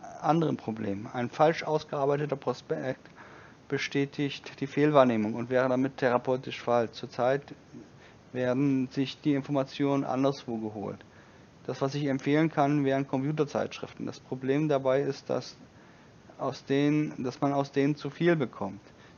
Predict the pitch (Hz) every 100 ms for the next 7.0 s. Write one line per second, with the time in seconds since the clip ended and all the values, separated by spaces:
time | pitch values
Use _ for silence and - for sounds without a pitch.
0 | - 123 131 135 - - - - - 131
1 | 131 127 - 135 - 151 147 147 151 135
2 | 135 151 139 - 147 151 147 139 147 143
3 | 143 143 147 143 - 139 135 131 120 143
4 | 156 147 - 127 139 147 151 - - -
5 | - - - - 147 147 151 151 143 143
6 | - 123 - 127 151 160 156 170 147 139